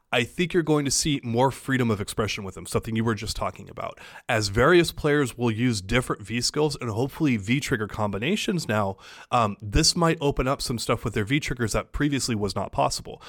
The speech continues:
Like, uh, one of the things I want from Monat is, like, a drill, right? Because she does not go very, one, I love Rose's drill. It's, like, my favorite move in Street Fighter history, so of course I would love to have that. Um, but it might, uh, enable some long-range combos for her and,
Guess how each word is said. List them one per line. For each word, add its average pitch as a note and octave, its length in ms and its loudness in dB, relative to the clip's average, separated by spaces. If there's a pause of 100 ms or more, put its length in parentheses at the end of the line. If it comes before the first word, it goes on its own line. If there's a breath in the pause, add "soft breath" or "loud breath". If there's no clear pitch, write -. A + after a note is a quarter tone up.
(140 loud breath)
Like, A2 160 2
uh, A2 240 4
one C3 160 4
of B2+ 60 2
the A2 40 -10
things C3 160 2
I A#2+ 60 4
want A#2 240 4
from A2 120 -4
Monat A#2+ 280 4
is, B2 140 -2
like, G#2 180 0
a A#2 100 0
drill, G#2 520 0
right? B2+ 260 2
Because B2 180 0
she - 120 0
does B2+ 180 2
not A#2 320 0
go B2+ 180 4
very, A2 200 2
one, C3 260 4
I A2 80 4
love A2 320 4
Rose's A2 320 4
drill. F#2 240 -4
It's, F#2 120 -2
like, C3+ 120 0
my A#2 80 6
favorite B2+ 300 4
move A#2+ 160 6
in G#2+ 80 0
Street - 240 -2
Fighter A2 180 4
history, G#2+ 300 0
so A2 160 0
of A2 100 -4
course C#3+ 260 4
I A#2+ 40 4
would G#2 160 0
love A2 160 4
to G#2 80 0
have G#2 220 2
that. F2+ 200 -6 (300 loud breath)
Um, G#2+ 300 2
but C3 380 4
it C3 140 -4
might, B2+ 380 2
uh, A2 240 4
enable B2+ 320 2
some A2 200 0
long-range G#2 380 0
combos E3 420 2
for G2+ 260 -2
her F#2 200 -6 (300 loud breath)
and, A2+ 280 4